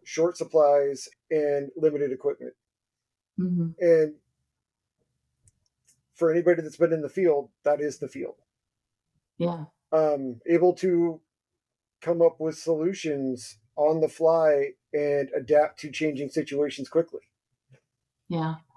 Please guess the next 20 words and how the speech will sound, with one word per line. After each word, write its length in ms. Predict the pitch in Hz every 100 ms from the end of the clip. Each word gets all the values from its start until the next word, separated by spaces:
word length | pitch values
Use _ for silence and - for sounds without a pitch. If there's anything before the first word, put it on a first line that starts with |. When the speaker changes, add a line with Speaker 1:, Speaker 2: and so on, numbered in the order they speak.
| _ _
Speaker 1:
Able 320 | 156 170 170 170
to 200 | - 175
communicate 880 | 160 190 175 190 196 190 180 151 - -
even, 460 | 165 160 160 165 - _ _
um, 500 | 160 151 143 127 117 _ _ _ _ _ _ _ _ _ -
effectively 800 | 165 170 170 151 156 143 135 -
in 480 | 156 151 143 139 127 _ _ _ _
difficult 460 | 165 165 165 156 151 _ _ _ _ _
situations 1080 | - 165 151 151 151 - 151 151 143 - _ _ _ _ _ -
and 240 | 151 147
in 140 | 147
times 380 | 139 147 147 135
of 460 | 139 135 120 - - _ _ _ _ _ _ _ _
great 220 | 151 151
distress 680 | 156 - 156 147 143 - - _
or 380 | 143 147 143 147
even 280 | 160 143 139
life 220 | 139 135
and 120 | 135
death. 280 | 139 147 127